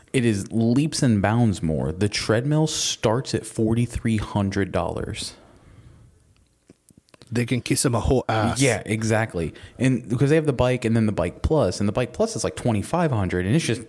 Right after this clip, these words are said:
Speaker 1: it just has a bigger screen. That's fucking the only difference from what I've been, what I've been reading. Um, and I, I will, I, I've been reading and paying attention because,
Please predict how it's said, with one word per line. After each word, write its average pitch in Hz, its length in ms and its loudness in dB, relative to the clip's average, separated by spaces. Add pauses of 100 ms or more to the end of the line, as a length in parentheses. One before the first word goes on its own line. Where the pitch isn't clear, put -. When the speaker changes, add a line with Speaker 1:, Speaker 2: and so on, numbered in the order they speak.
Speaker 1:
it 110 80 0
just 120 240 -2
has 104 140 0
a 104 40 0
bigger 87 240 -2
screen. 80 400 -6
That's 92 180 -2
fucking 104 400 0
the 92 100 0
only 104 240 2
difference 98 280 0
from 95 160 -2
what 90 120 2
I've 85 160 0
been, 82 340 0
what 92 320 0
I've 87 80 0
been 92 140 0
reading. 92 400 0 (760)
Um, 87 480 -4 (460)
and 107 120 -2
I, 92 320 0
I 92 120 0
will, 85 600 2 (640)
I, 101 140 -2 (100)
I've 113 160 -2
been 139 200 2
reading 92 420 0
and 90 180 0
paying 98 280 -2
attention 151 340 -2
because, 87 600 -4